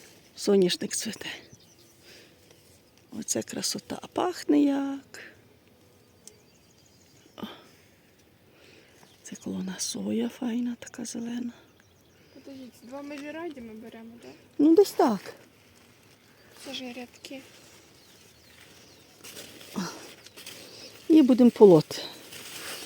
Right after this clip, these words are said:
Speaker 1: Так, цибулька ще моя поки місць тримається, ще росте. Ну, вже є деяка падає. Не знаю, нема того року гарної цибулі, такої, як там того року. Ну, але аби Бог дав здоров'я, ту
Speaker 2: Ну, то
Speaker 1: спользувати.
Speaker 2: чесник, мам.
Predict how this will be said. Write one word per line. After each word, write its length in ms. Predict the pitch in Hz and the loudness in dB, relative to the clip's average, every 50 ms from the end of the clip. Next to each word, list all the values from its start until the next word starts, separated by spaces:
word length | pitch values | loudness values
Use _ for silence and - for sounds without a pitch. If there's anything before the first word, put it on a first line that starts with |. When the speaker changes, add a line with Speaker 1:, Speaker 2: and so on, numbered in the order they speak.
| - - - - - - - - - - - - - - - | -16 -16 -18 -20 -20 -20 -20 -20 -20 -20 -20 -20 -20 -20 -10
Speaker 1:
Так, 160 | - 240 208 - | -8 -6 -6 -2
цибулька 540 | - - 220 202 226 240 214 - - 202 | 2 2 4 6 6 4 6 6 6 6
ще 140 | - - 196 196 | 6 6 6 6
моя 220 | 196 202 208 202 | 8 8 8 6
поки 280 | - - - - 202 180 | 6 2 2 4 6 8
місць 220 | 175 175 - - | 8 6 6 4
тримається, 640 | - 185 190 190 202 226 269 294 311 294 - - 254 | 4 4 6 6 6 8 10 10 10 10 8 6 2
ще 180 | - - 208 185 | 4 6 6 6
росте. 440 | 175 170 - - - 165 247 277 285 - - - - - | 6 6 4 2 2 4 4 4 2 0 -6 -6 2 6
Ну, 200 | 262 254 302 339 | 8 10 12 12
вже 160 | 320 359 330 | 12 12 12
є 180 | 277 285 311 269 | 12 12 10 10
деяка 400 | 247 302 302 285 - - 262 - | 8 8 8 8 6 6 2 2
падає. 500 | - - - 156 151 - - - 185 - - - - - - _ - - - - - - - - - - - - - - - - - | 4 4 2 4 4 2 2 2 0 -2 -4 -10 -20 -20 -20 _ -20 -20 -20 -20 -20 -20 -20 -20 -20 -20 -20 -20 -20 -20 -8 -2 0
Не 140 | - 202 196 | 4 6 6
знаю, 260 | 190 175 180 185 202 | 8 8 10 10 12
нема 240 | 226 240 233 202 185 | 12 12 12 12 10
того 200 | - 202 180 185 | 10 10 10 10
року 240 | 180 175 - - | 10 8 8 6
гарної 440 | 185 190 196 180 180 190 196 202 208 | 6 8 6 6 8 8 8 8 6
цибулі, 480 | - - 233 226 220 254 277 285 311 302 | 6 4 2 4 6 8 10 10 10 10
такої, 360 | - 294 - - 302 311 302 | 8 6 6 6 8 8 8
як 140 | 294 - - | 6 4 4
там 140 | - 277 277 | 4 4 6
того 260 | - 285 285 285 285 | 6 8 8 8 8
року. 380 | 285 285 277 - - 302 294 - - - - - | 8 6 4 4 2 0 0 0 -2 -6 -8 -4
Ну, 100 | 370 403 | -2 0
але 300 | 392 349 320 233 233 233 | 2 4 4 6 6 8
аби 140 | 226 214 254 | 8 8 8
Бог 220 | 226 220 240 214 | 10 10 10 10
дав 180 | 220 240 233 214 | 12 10 10 12
здоров'я, 400 | 196 214 220 226 208 208 196 190 | 12 12 12 12 12 12 10 8
ту 60 | - - | 8 4
Speaker 2:
Ну, 60 | 151 | 0
то 100 | - - | 0 2
Speaker 1:
спользувати. 460 | - 151 139 143 170 - - - - | 4 4 4 4 2 0 -2 -4 -4
Speaker 2:
чесник, 200 | - - 233 220 | -6 -10 -14 -14
мам. 160 | - - - | -14 -16 -18